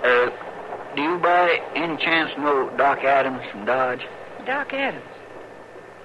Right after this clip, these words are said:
Speaker 2: Nope, never heard of him. Why?
Speaker 1: Oh, I was just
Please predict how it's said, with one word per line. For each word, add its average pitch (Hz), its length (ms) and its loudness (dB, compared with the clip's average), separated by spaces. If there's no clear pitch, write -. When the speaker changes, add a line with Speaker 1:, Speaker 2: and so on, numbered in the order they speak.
Speaker 2:
Nope, 147 360 -4
never 175 200 -4
heard 277 220 2
of 185 120 2
him. 165 100 -6
Why? 214 300 2
Speaker 1:
Oh, 175 80 -2
I 156 220 6
was 135 80 -6
just 135 140 -4